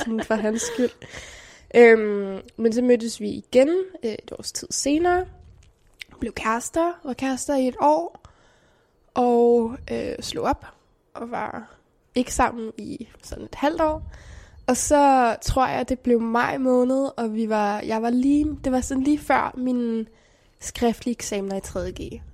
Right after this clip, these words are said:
Og så slider han lige ind i min, øh, i mine S M S'er. <laughs> Ikke engang i mine D M's, mine S M S'er. Øhm, og vi begynder at skrive lidt, og vi, øh, ses, og, øh, finder så frem til, at, øh, vi egentlig, øh,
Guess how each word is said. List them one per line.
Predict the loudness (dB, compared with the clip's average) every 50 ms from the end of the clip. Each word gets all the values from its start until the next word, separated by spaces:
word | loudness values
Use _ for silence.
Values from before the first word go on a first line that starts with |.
| -14
Og | -12 -10
så | -8 -4 -2 0 0 0 -2 -4 -8 -16 -20 -20 -20 -20 -20 _ _ _ _ _ _ _ _
slider | -10 -8 -6 -4 -4 -2 0 4 4 6 6 6 4 2 0
han | -2 -2 -2 -2 0
lige | 2 2 2 2 2
ind | 2 0 -2 -4
i |
min, | -2 0 0 0 0 -2 -4 -4 -4
øh, | -6 -6 -4 -2 0 0 -2 -2 -4 -8 -8 -4
i | -2
mine | 0 0 0 0 0
S | 0
M | 0 0 0
S'er. | -2 0 0 0 0 0 0 2
<laughs> |
Ikke | 6 6 8
engang | 8 8 6
i | 6 6 4 4 2
mine | 0 -2 -2 -2 -2 -2
D |
M's, | -4 -4 -4
mine | -4 -4 -4 -6
S | -6 -6
M | -8
S'er. | -8 -10 -10 -12 -14 -16 _ _ -20 -20 -20 -20 -20 -20 -20 -20 -20 -20 _ _ _ _ 4
Øhm, | 6 8 8 6 4 2 -2 -4 -2 -2 -4 -4 -8 -14 _ _ _ _ _ _ _
og | -2 -2
vi | -2
begynder | -2 -4 -6 -6 -4
at | -6
skrive | -6 0 2 4 6 6
lidt, | 6 6 4 2 -2
og | -2 0
vi, | 0 2 0 0 0 -2 -2
øh, | -4 -4 -6 -8 -6
ses, | -6 -4 -4 -4 -4 -6 -10 -12 -12 -14 -16 -14 -10
og, | -4 -2 0 2 2 4
øh, | 4 2 2 0 -2 -4
finder | -4 -4 -4 -4 -2
så | -2 -2 0 0 0 -2 -4 -6 _ -20 _ -20 _ _ _ _ _ _ _ _ _
frem | _ -4 0 0 0 0
til, | -2 -6 -4 -2 -2 0
at, | 0 0 -2 -4 -4 -8 -8 -8
øh, | -6 -6 -6 -6 -6 -6 -8 -8 -8 -6
vi | -6 -4 -4
egentlig, | -4 -4 -4 -6 -6 -8 -6 -4 -2 -2 0 0 0 -2 -2 -4
øh, | -4 -4 -4 -6 -6 -6 -8 -10